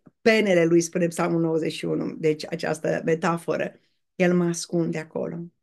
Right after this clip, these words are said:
El mă păzește, El mă ocrotește. Crede și zice, „Și mă va înălța pe o stâncă.” Aceasta,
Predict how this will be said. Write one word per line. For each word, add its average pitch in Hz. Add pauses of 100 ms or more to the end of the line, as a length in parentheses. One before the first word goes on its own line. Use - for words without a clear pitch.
(120)
El 185
mă 170
păzește, 160
El 165
mă 165
ocrotește. 156 (440)
Crede 196
și 160
zice, 165
„Și 156
mă 175
va 208
înălța 165
pe 202
o 160
stâncă.” 165 (380)
Aceasta, 226